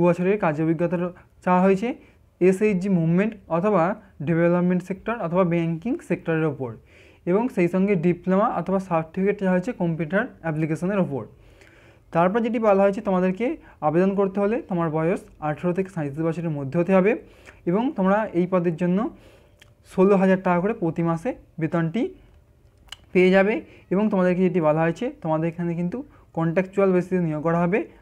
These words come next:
বারো মাসের জন্য মুক্তধারা প্রজেক্টে। তারপর তোমাদেরকে যেটি বলা হয়েছে তোমাদেরকে যারা আবেদন করতে ইচ্ছুক তারা তোমাদেরকে এই অ্যাপ্লিকেশন ফরম্যাটটি পূরণ করতে হবে এবং পূরণ করার পর একটি নির্দিষ্ট ঠিকানায় পাঠিয়ে দিতে হবে।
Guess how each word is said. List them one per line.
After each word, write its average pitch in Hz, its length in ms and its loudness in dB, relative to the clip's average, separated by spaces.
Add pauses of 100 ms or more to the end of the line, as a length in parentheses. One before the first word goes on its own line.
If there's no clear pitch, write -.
(140)
বারো 160 240 4
মাসের 165 320 -2
জন্য 175 180 2 (340)
মুক্তধারা 165 520 -2 (180)
প্রজেক্টে। 165 420 -2 (1200)
তারপর 196 320 4
তোমাদেরকে 226 380 -2
যেটি 202 140 0 (100)
বলা 175 160 4
হয়েছে 185 220 2
তোমাদেরকে 170 400 -2 (200)
যারা 160 160 2 (220)
আবেদন 165 300 0
করতে 196 260 2
ইচ্ছুক 254 280 -4 (360)
তারা 170 240 4
তোমাদেরকে 165 440 0 (320)
এই 190 140 2
অ্যাপ্লিকেশন 160 480 -2 (140)
ফরম্যাটটি 156 500 -4
পূরণ 160 280 -2
করতে 165 240 -2
হবে 185 140 2 (460)
এবং 190 120 0 (120)
পূরণ 170 180 0 (100)
করার 170 260 2
পর 220 120 2 (440)
একটি 196 220 -4
নির্দিষ্ট 156 260 -4 (120)
ঠিকানায় 185 340 -2 (220)
পাঠিয়ে 165 240 0
দিতে 175 160 -2
হবে। 214 120 0